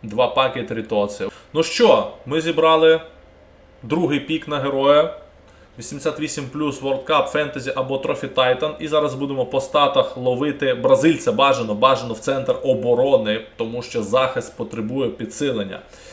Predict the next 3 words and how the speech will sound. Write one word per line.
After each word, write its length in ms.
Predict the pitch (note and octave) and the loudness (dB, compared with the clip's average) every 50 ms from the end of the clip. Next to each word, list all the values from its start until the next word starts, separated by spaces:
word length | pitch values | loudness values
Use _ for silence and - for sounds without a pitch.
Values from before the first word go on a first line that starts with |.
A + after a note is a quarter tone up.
| - - - - - - - - - - - - - - - - - - - - _ - - - - - - - - - _ _ - _ - - - - - | -20 -20 -20 -20 -20 -20 -20 -20 -20 -20 -20 -20 -20 -20 -20 -20 -20 -20 -20 -20 _ -20 -20 -20 -20 -20 -20 -20 -20 -20 _ _ -20 _ -20 -20 -20 -14 -10
Відкрив. 760 | - G#2 F#2+ A#2+ C#3+ D3 - - F#3 F3 D3 G#2 - - - - - - - - - - - _ - - - - _ - - - - _ _ _ - _ _ _ - - - - - - _ - - - - - - - - - | -8 -6 -2 -2 -2 -2 -2 0 2 4 4 4 2 0 -6 -16 -20 -20 -20 -20 -20 -20 -20 _ -20 -20 -20 -20 _ -20 -20 -20 -20 _ _ _ -20 _ _ _ -20 -20 -20 -20 -20 -20 _ -20 -20 -20 -20 -20 -20 -16 -6 -2
Р 320 | C#3 C#3+ D3 C3+ - - | 0 0 0 0 -4 -4
три. 400 | - C#3+ D#3 D3+ C3+ A2 G#2 - | 0 2 4 4 4 2 0 -4